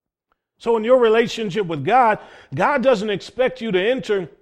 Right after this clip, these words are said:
into a covenant with him and then forsake his voice and not even want to hear it. God wants you to hear what he has to say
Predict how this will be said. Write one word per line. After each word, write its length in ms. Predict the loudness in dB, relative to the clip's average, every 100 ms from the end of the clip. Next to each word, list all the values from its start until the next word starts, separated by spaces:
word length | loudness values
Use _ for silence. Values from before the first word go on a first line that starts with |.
| _
into 400 | -4 -4 -4 -2
a 60 | -2
covenant 720 | -4 -4 2 2 2 -4 -4
with 180 | -8 -8
him 440 | -10 -10 -8 -10
and 720 | -12 _ _ _ _ _ _ -20 -12
then 380 | -6 -4 -6
forsake 760 | -10 -14 -14 -16 -14 -12 -12 -12
his 260 | -10 -10
voice 560 | -10 -6 -6 -6 -14 -20
and 140 | -18
not 220 | -14 -12 -12
even 280 | -12 -16
want 220 | -16 -18 _
to 80 |
hear 320 | -20 -20 -20 -20
it. 120 | _ _ _ _ _ _ _ _ _ _ _ _ _ _ _ _ _
God 180 | -12 -10
wants 240 | -12 -12
you 80 | -12
to 100 | -10
hear 180 | -8 -6
what 160 | -6
he 120 | -8 -4
has 300 | -6 -6 -14
to 120 | -20
say 400 | -16 -14 -14